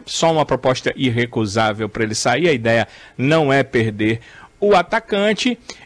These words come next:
e tem um outro que aí eu acho que talvez fosse bom para ele e para o clube. Não que eu não ache que ele seja um jogador com condição de jogar no Ceará, mas não vive um bom momento, que é o zagueiro Lacerda,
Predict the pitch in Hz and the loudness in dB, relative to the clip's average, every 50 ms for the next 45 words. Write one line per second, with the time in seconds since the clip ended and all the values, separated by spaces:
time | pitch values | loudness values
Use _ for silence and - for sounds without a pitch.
0 | - - 311 202 - 202 175 160 147 151 175 214 214 170 - - - 190 175 135 | -4 -2 0 0 0 0 0 0 0 2 2 2 2 0 -2 -4 -4 -4 -4 -4
1 | - - - - 196 214 226 240 247 247 233 208 196 220 226 208 170 160 165 180 | -6 -14 -14 -10 -6 -4 -2 0 0 2 2 2 2 2 2 4 4 4 4 4
2 | 180 - - - - - 180 160 135 156 170 - - 190 175 - - - 160 127 | 2 -2 -6 -8 -2 -2 0 0 0 0 0 0 0 -2 -2 -2 -2 -4 -4 -2
3 | 120 113 123 120 - - 202 214 220 208 190 165 156 165 185 202 208 - - 196 | -2 -2 -2 -4 -4 -2 -2 0 2 2 2 2 2 2 2 2 0 -2 -4 -6
4 | 180 - - 180 175 185 196 196 185 - - - 165 170 165 156 117 107 104 120 | -4 -2 0 2 2 4 2 0 0 -2 -2 0 2 4 4 2 2 -2 0 2
5 | 151 196 247 233 247 233 226 202 180 165 165 175 - - - - 175 170 180 - | 2 2 2 2 2 0 2 2 2 2 2 0 -2 -4 -4 -2 -2 -2 -2 -2
6 | - 147 143 147 143 160 170 - - - - - - - - - 147 160 160 139 | 0 2 2 2 4 2 0 0 -4 -18 -20 -20 -20 -16 -6 -2 0 2 2 4
7 | 165 165 165 151 127 127 135 156 156 - - _ - 160 160 160 165 170 170 170 | 2 2 4 2 2 2 2 2 2 0 -4 _ -2 0 2 2 2 2 2 2
8 | 170 170 170 - - - - 170 165 156 - 170 160 160 - 175 165 143 143 147 | 2 0 -2 -4 -6 -4 -2 -2 0 0 0 -2 -2 0 0 0 0 2 0 0
9 | 151 156 151 - 180 175 165 139 117 98 107 123 131 139 156 151 143 151 151 147 | 0 -2 -2 0 0 0 2 2 0 -2 -2 -4 -4 -2 -4 -4 -2 -2 -2 -2
10 | 156 156 156 156 165 180 175 151 139 147 - - - - - - - - - - | -2 0 2 2 2 2 2 2 0 0 -2 -6 -16 -18 -20 -20 -20 -20 -12 -4
11 | - 160 147 135 135 143 139 160 156 139 117 120 127 135 139 151 - - - - | 0 2 2 4 2 2 0 0 -2 -2 -2 -2 -2 0 0 0 0 -2 -4 -4
12 | - 117 101 98 92 - - | -4 -4 -4 -6 -8 -12 -14